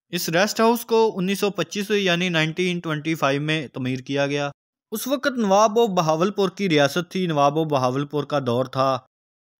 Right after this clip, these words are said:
उस दौर में इस इलाके में जितने भी रेस्ट हाउस और कनाल कॉलोनियाँ बनाई गई वो रियासत बहावलपुर का हिस्सा हुआ करती थी। सतलुज वैली प्रोजेक्ट के सिलसिले में जब नहरी निज़ाम मुतारफ़ करवाया गया तो यहाँ बहुत सारी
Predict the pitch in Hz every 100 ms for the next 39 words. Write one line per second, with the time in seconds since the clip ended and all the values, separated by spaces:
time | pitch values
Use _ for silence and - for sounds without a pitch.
0 | _ 247 240 160 202 240 233 240 233 -
1 | 208 196 185 180 214 214 190 165 - 185
2 | 185 196 196 180 165 175 - 170 160 185
3 | 147 151 160 151 143 135 139 147 143 147
4 | 147 147 139 123 131 135 131 135 131 123
5 | 113 131 123 117 117 117 120 117 127 117
6 | - 117 113 113 110 101 - 98 95 87
7 | _ _ _ _ _ - 151 160 220 214
8 | 180 165 190 196 175 160 160 170 - -
9 | 165 156 131 147 156 156 156 147 135 143
10 | 151 156 156 - 123 123 127 139 123 127
11 | 127 120 117 123 - 120 110 113 123 127
12 | 123 120 127 117 113 120 123 113 117 127
13 | - 127 120 123